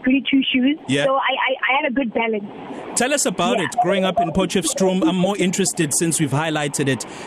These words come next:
Speaker 2: Your high school years, which pretty much became the foundation of, of the character or the personality that you became, your substratum years, so to speak.
Speaker 1: Yeah.
Speaker 2: Yeah.
Speaker 1: Yeah, to a certain extent.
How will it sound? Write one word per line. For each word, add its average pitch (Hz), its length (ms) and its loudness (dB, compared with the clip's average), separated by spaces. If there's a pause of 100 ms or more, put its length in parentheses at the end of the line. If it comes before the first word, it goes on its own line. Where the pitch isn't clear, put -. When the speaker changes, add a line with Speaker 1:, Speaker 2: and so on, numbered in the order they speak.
(120)
Speaker 2:
Your 160 140 2
high 185 180 0
school 196 320 0
years, 123 480 0
which 170 180 0
pretty 214 140 0
much 175 340 -2 (460)
became 214 280 0
the 202 80 0
foundation 175 640 0
of, 139 200 -4 (260)
of 160 140 0
the 175 60 -2
character 202 540 0 (100)
or 160 120 2
the 151 100 -2
personality 175 720 0
that 143 220 -2
you 151 60 0
became, 143 420 0
your 131 160 2
substratum 160 680 0
years, 143 320 2
so 139 120 2
to 127 160 -2
speak. 226 260 2
Speaker 1:
Yeah. 208 280 2 (180)
Speaker 2:
Yeah. 127 220 0 (500)
Speaker 1:
Yeah, 247 340 2
to 269 120 2
a - 20 -20
certain 285 220 2
extent. 220 400 0